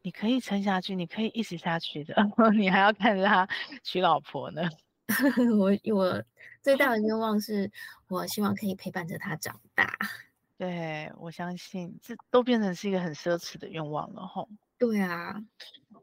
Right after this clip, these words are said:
Speaker 1: 所以你在对他的教养上，我相信可能跟我们一般的父母，或者是你们夫妻，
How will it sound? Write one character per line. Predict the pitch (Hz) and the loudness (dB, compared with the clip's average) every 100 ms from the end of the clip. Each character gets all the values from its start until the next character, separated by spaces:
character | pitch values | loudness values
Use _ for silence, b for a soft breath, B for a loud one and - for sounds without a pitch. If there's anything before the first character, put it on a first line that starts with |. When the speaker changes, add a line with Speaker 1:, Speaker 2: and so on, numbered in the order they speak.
| - | 0
Speaker 1:
所 | 311 | 2
以 | |
你 | 277 | 4
在 | 190 233 | 4 4
对 | 247 226 | 4 4
他 | 208 | 4
的 | 202 180 | 2 0
教 | - 196 165 | 2 2 2
养 | 147 - | -2 -8
上， | - 180 170 | -2 0 0
我 | 160 | -2
相 | 156 - 170 175 | -4 0 0 -2
信 | - 185 170 165 | -8 -8 -8 -10
可 | - | -8
能 | 160 160 | -6 -2
跟 | 185 | -2
我 | 180 | -2
们 | 151 | -4
一 | 196 | -4
般 | - 165 165 | 0 0 0
的 | 165 151 156 B B - | 0 0 -2 B B -20
父 | - 190 175 | -4 -2 0
母， | 151 143 175 165 | -2 -8 -10 2
或 | 226 | 2
者 | |
是 | 202 220 | 4 0
你 | 196 | -4
们 | 147 151 | -4 -4
夫 | - 170 | -4 -4
妻， | - - 156 156 | -4 -4 -4 -6